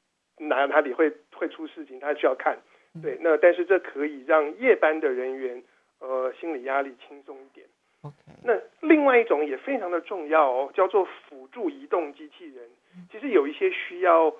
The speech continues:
Speaker 1: 就是卧病在床的人，他可能需要人帮忙翻身，或是他下来上厕所、洗澡的时候要把他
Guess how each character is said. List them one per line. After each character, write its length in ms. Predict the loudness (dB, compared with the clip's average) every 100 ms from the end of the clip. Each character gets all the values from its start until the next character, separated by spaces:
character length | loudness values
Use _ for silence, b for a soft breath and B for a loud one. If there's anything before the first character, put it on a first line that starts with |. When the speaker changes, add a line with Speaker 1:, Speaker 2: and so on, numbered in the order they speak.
| B _
Speaker 1:
就 100 | -10
是 100 | -6
卧 240 | 6 6
病 260 | 6 2 0
在 160 | 0 0
床 280 | -4 -10 -6
的 80 |
人， 200 | -6 -6
他 140 | -4 -6
可 160 | -4
能 180 | -10 -12
需 180 | -18 -12
要 140 | -4 -4
人 220 | -4 -4
帮 160 | 0 0
忙 180 | 0 -4
翻 260 | 0 0 2
身， 320 | 0 0 -6 b b b
或 140 | -6
是 120 | -4 2
他 160 | 4
下 200 | 8 6
来 200 | 6 2
上 240 | 2 0 2
厕 160 | 0
所、 180 | 0 -4
洗 280 | -8 -14 -4
澡 180 | -2 0
的 100 | 0
时 100 | 2
候 120 | 6
要 80 | 6
把 140 | 4
他 120 | -2